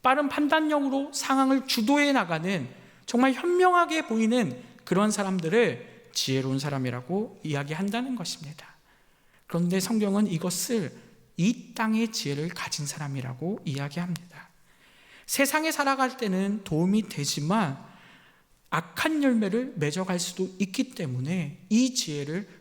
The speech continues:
조심하라고 이야기하고 있는 것입니다. 이것에서 좀 지나치면 관계를 깨트릴 수도 있고 상대를 끌어내릴 수도 있고 이기적인 마음이 생겨서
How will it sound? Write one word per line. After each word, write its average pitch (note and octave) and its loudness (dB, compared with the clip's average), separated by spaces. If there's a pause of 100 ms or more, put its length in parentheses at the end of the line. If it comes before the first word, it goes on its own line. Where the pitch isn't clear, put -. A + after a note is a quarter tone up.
(120)
조심하라고 F3 -2
이야기하고 C3+ -4
있는 F3+ 0
것입니다. - -8 (1300)
이것에서 A#3 4
좀 A#3 2
지나치면 A3 0 (240)
관계를 C4+ 4
깨트릴 C#4 -4
수도 C#4+ -4
있고 E3 -8 (540)
상대를 C#4+ 2
끌어내릴 E4 4
수도 - -2
있고 E3 -8 (320)
이기적인 C4 4
마음이 A#3+ 2
생겨서 G#3 -6